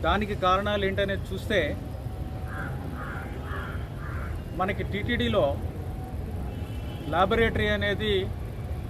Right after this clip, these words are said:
సరిగ్గా లేదు. అంటే, ఏ ల్యాబ్, ఏ type of laboratory ఉండాలంటే, మనకి ఎవరైనా కల్తీ చేస్తే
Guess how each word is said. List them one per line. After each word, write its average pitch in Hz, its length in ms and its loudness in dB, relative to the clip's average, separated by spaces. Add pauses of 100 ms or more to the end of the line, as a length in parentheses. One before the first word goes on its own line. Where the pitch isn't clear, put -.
(460)
సరిగ్గా 165 300 6
లేదు. 160 240 2
అంటే, - 1500 0 (100)
ఏ 196 40 6
ల్యాబ్, 208 320 2
ఏ 180 100 4
type 196 220 2
of 196 120 4
laboratory 185 520 6
ఉండాలంటే, 185 440 2
మనకి 190 520 2
ఎవరైనా 185 380 2
కల్తీ 180 320 2
చేస్తే 202 580 4